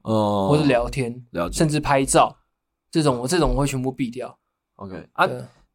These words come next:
Speaker 1: 那你觉得有机会有纯友谊吗？
Speaker 2: 我单身前我觉得有。但是我现在交往后
Speaker 1: 觉得没有。
Speaker 2: 完全没有。
Speaker 1: 我从以前到现在都觉得没有，这就跟盖棉被纯聊天是不可能的。
Speaker 2: 可是我以前真的有。
Speaker 1: 你有盖棉被啊？有啊，你在那个酒店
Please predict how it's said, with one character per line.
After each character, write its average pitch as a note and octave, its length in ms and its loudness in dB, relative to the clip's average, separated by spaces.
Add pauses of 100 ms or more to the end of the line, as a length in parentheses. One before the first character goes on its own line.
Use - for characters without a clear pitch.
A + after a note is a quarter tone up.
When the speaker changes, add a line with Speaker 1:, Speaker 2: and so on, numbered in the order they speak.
(120)
Speaker 1:
那 G#3+ 140 2
你 C#3 180 0
觉 A#2 180 -4
得 G#2 300 -8 (500)
有 G#2+ 160 -6
机 B2 260 -4
会 C3 180 4
有 D#2+ 60 -4
纯 F2+ 220 -18
友 E2+ 180 -14
谊 - 40 -20 (100)
吗？ - 80 -20 (160)
Speaker 2:
我 D#3 140 -2
单 G3 180 4
身 G3+ 140 6
前 C#3 200 2
我 A#2 140 -4
觉 A2 140 -16
得 A2+ 80 -18
有。 A2+ 160 -18 (1040)
但 D#3+ 60 4
是 D#3+ 80 4
我 C3 80 4
现 C#3 120 -2
在 D3 120 0
交 C#3+ 220 4
往 A#2 140 0
后 B2 320 -8 (920)
Speaker 1:
觉 G#2+ 100 -4
得 G2 60 0
没 F#2 160 -8
有。 - 80 -10
Speaker 2:
完 C3 80 -2
全 C3+ 120 0
没 B2+ 140 -4
有。 A#2 180 -14 (140)
Speaker 1:
我 B2+ 160 2
从 B2+ 260 2
以 A2+ 100 0
前 F#2+ 200 -2
到 A2+ 140 4
现 A2 80 2
在 G2 40 -2
都 F#2+ 160 -4
觉 E2+ 120 -10
得 D#2 80 -10 (100)
没 - 60 -20
有， - 60 -20 (120)
这 F#3+ 100 4
就 F3+ 160 4
跟 C#3+ 300 0
盖 C3+ 220 4
棉 A#2 120 0
被 B2+ 160 4
纯 B2 160 -6
聊 G2 140 -2
天 G2+ 160 -4
是 G#2 80 -8
不 B2+ 100 -4
可 A#2+ 180 -10
能 - 100 -16
的。 - 260 -20 (160)
Speaker 2:
可 - 100 0
是 G#3 80 6
我 C#4+ 80 6
以 G3 40 4
前 C#3+ 180 0
真 G#3 100 -2
的 G3+ 80 0
有。 A#2+ 360 -6
Speaker 1:
你 A#3 140 4
有 G3+ 100 6
盖 A#3+ 240 4
棉 F#3+ 180 4
被 A3 300 -4
啊？ B2 160 0
有 B2+ 160 4
啊， C#3 160 6
你 C3+ 80 -2
在 F#3 260 4
那 F3 100 2
个 E3 140 6
酒 C3+ 180 2
店 C3 360 2